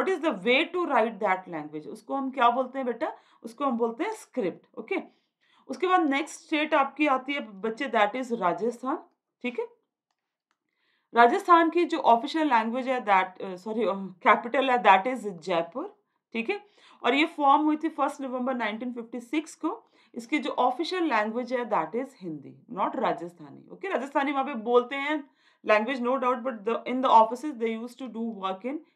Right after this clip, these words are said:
हिंदी। उसके बाद सिक्किम, सिक्किम की कैपिटल गंगटोक। सिक्किम जो फॉर्म हुई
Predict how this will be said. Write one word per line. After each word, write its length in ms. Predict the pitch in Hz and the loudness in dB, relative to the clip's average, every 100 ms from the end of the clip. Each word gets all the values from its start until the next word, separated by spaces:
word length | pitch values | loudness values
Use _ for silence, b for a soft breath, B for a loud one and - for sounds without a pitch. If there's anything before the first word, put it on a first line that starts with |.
| b 170 | b -20
हिंदी। 380 | 139 135 131 _ _ b b b | -18 -18 -20 _ _ b b b
उसके 160 | 233 | -2
बाद 140 | 302 320 | 4 4
सिक्किम, 480 | - 294 - 370 440 - | 4 -4 -2 -6 -6 -10
सिक्किम 460 | - 254 - 302 302 | -10 -10 -4 -2 0
की 80 | 311 | -2
कैपिटल 540 | 262 233 233 262 277 | 0 -2 0 -2 -2
गंगटोक। 680 | 214 208 226 226 277 403 - _ _ _ b b b | 0 0 2 0 -2 -2 -6 _ _ _ b b b
सिक्किम 520 | 294 240 320 349 349 | -6 -2 0 0 0
जो 120 | 294 | -4
फॉर्म 400 | 269 - 262 269 | -10 -2 6 6
हुई 140 | 285 | 6